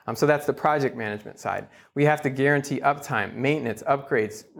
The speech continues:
uh, response times. Then there's legal, confidentiality,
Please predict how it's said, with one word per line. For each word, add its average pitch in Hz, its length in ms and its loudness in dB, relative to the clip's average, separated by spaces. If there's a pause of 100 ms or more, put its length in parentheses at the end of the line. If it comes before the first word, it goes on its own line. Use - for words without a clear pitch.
uh, 113 260 4
response 147 540 0
times. 101 400 -4 (260)
Then 135 160 2
there's 135 200 2
legal, 139 380 4
confidentiality, 131 1120 0